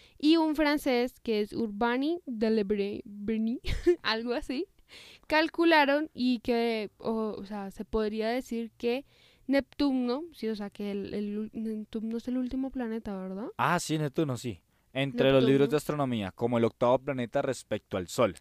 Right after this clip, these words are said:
Speaker 1: Exacto,
Speaker 2: Respecto al,
Speaker 1: pero,
Speaker 2: a nuestro
Speaker 1: ajá.
Speaker 2: sistema solar, Neptuno es el octavo. Y a ciento setenta y cinco años de su descubrimiento el, y quince del, y, y el, y quince del reconocimiento de Plutón como un planeta enano,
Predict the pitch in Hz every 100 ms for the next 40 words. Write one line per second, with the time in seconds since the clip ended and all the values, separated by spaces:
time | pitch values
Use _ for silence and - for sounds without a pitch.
0 | - 233 208 120 113 - 202 123 - -
1 | 127 131 - 123 117 143 160 143 147 135
2 | 113 113 113 127 113 - 95 - _ _
3 | _ - 190 214 - 202 196 208 196 196
4 | 170 139 135 151 151 151 156 160 151 -
5 | 151 151 123 - 127 123 - _ _ -
6 | 131 120 107 147 160 151 165 160 151 127
7 | 120 113 98 98 95 95 _ _ 101 95
8 | 113 120 117 127 120 120 110 101 104 98
9 | 95 110 120 107 104 107 117 104 110 110
10 | 117 - 123 120 104